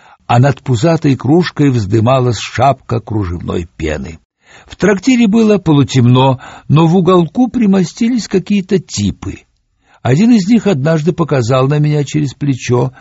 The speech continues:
отогнутым большим пальцем. Радости у меня не прибавилось, когда я узнал известного в этих краях контрабандиста Рувима Петцеля, того самого Петцеля, которого я однажды допрашивал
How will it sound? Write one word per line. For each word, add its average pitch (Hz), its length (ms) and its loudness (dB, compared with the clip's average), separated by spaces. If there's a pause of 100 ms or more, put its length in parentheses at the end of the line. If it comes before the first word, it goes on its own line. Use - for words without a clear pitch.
(180)
отогнутым 131 800 0
большим 127 420 -2
пальцем. 82 640 -12 (800)
Радости 202 520 0
у 180 80 4
меня 175 320 4
не 175 160 4
прибавилось, 95 720 -2
когда 117 260 -2
я 120 140 2
узнал 123 420 0
известного 135 800 -2
в 127 80 0
этих 110 260 -2
краях 131 480 -4 (280)
контрабандиста 131 1160 0 (300)
Рувима 147 720 2 (140)
Петцеля, - 720 -6
того 226 240 0
самого 156 460 -2
Петцеля, 107 640 -4 (280)
которого 202 400 2
я 185 160 4
однажды 180 500 0
допрашивал 156 920 0